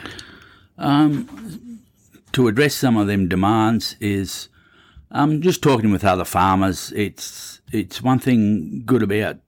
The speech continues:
cane farming is because we're not into competition with, with each other for markets or anything. Um, we're always helping each other, and it's, it's great to get some feedback from your fellow farmers,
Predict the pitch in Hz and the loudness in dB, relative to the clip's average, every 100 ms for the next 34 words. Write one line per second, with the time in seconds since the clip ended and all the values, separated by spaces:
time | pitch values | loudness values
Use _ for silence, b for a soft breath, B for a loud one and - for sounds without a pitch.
0 | _ - 110 117 110 117 113 113 117 113 | _ -2 2 2 2 2 4 4 4 2
1 | - 110 90 90 95 113 95 104 101 107 | 2 0 0 -4 -2 -2 0 0 2 2
2 | 101 87 - 104 - - 95 110 95 92 | 2 0 0 -2 -2 -4 -2 0 0 0
3 | - - 104 101 92 - 98 95 87 85 | -4 -4 -2 0 -2 0 0 2 0 -2
4 | - 87 90 104 107 92 104 107 110 120 | -4 0 2 2 0 -4 -2 0 0 0
5 | 117 B B B B B B B - 113 | 0 B B B B B B B -4 2
6 | 117 123 123 117 - 110 101 107 98 - | 4 4 4 2 2 2 2 2 2 2
7 | 87 90 80 - - 87 90 92 87 - | 2 2 0 -2 -8 -6 -2 -2 -2 -8
8 | - - 98 - - 151 101 107 - 92 | -14 -6 -4 -2 0 0 2 -2 0 -4
9 | 87 117 120 113 117 110 101 - 101 92 | -2 0 2 2 2 0 -2 -4 -2 -2
10 | 85 92 - 101 95 92 107 123 139 139 | -2 -4 -2 0 0 0 0 2 4 2
11 | 117 - | 0 -8